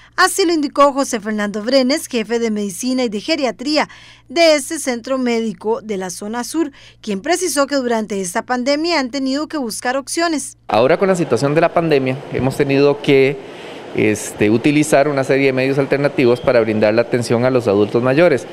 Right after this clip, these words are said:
Speaker 2: máxima que es una población tan vulnerable y muchas veces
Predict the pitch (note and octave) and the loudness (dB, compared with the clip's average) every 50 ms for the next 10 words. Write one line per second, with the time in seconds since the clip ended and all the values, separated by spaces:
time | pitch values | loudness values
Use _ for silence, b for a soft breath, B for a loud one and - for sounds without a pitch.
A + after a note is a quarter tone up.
0 | B B B B B B - C3 B2+ C3+ C3+ - E3+ D#3+ E3 D#3 - C3+ C3 D#3+ | B B B B B B 0 0 0 0 0 0 0 0 0 0 0 -2 0 2
1 | D3+ D3+ C#3+ - D#3 D3+ D3+ D3 D#3+ D3+ C#3 - B2 A#2+ C3+ C#3 D3 D3+ D#3+ D#3+ | 0 0 2 2 2 4 4 2 2 0 2 2 2 0 2 2 2 2 4 4
2 | D#3 D#3 D3 C3 A#2+ A#2+ A#2+ B2 B2 - - - - - - - - C#3 C3+ C3+ | 4 4 4 4 4 2 0 -4 -6 -8 -16 -16 -16 -16 -8 -2 2 4 4 4
3 | C3+ B2+ C3 C3+ C#3 - F#3 E3 D#3+ D3+ D3+ D3 C3+ - - D#3 D#3+ D#3 - | 4 4 2 2 2 2 2 2 2 4 4 2 2 2 2 0 -2 -2 -4